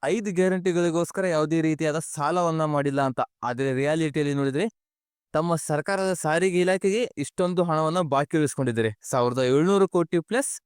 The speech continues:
ಮುನ್ನೂರ ತೊಂಬತ್ತೊಂಬತ್ತು ಕೋಟಿ. ನೀವು ಈ ರೀತಿಯಾಗಿ ಹಣವನ್ನ ಹೋಲ್ಡ್ ಮಾಡಿದ್ರೆ ಪಾಪ ಆ ನೌಕರರಲ್ಲಿ ಹೋಗ್ಬೇಕು. So ಇಲ್ಲಿ ಸರ್ಕಾರ ಏನ್ ಮಾಡ್ಬೇಕು ಅಂತಂದ್ರೆ,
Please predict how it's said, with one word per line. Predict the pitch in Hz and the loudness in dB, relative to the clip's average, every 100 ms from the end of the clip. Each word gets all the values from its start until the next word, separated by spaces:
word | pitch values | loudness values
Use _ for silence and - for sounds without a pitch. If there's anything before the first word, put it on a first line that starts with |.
| _ - | _ -4
ಮುನ್ನೂರ | 139 147 147 | 0 2 2
ತೊಂಬತ್ತೊಂಬತ್ತು | 147 139 139 131 131 131 135 | 0 0 -2 0 0 -2 -4
ಕೋಟಿ. | - 113 113 - _ _ _ - | -4 -4 -4 -12 _ _ _ -6
ನೀವು | 156 226 - | 0 0 0
ಈ | 160 214 | -2 0
ರೀತಿಯಾಗಿ | 254 220 208 190 185 | 0 0 0 0 0
ಹಣವನ್ನ | 175 151 156 151 | 0 2 2 0
ಹೋಲ್ಡ್ | 156 131 165 202 | -2 0 2 2
ಮಾಡಿದ್ರೆ | 180 156 139 131 | 2 2 2 0
ಪಾಪ | - 143 - | 0 -2 -2
ಆ | 151 156 | -2 0
ನೌಕರರಲ್ಲಿ | 156 190 220 208 196 185 170 | 0 0 0 0 2 2 2
ಹೋಗ್ಬೇಕು. | 170 165 160 175 170 _ _ _ _ - | 2 0 0 0 -2 _ _ _ _ -10
So | - 151 | 0 2
ಇಲ್ಲಿ | 147 | 2
ಸರ್ಕಾರ | 143 170 160 233 | 0 -2 -2 0
ಏನ್ | 226 208 | 0 2
ಮಾಡ್ಬೇಕು | 202 185 165 151 | 2 2 0 0
ಅಂತಂದ್ರೆ, | 135 127 123 165 | -2 0 0 0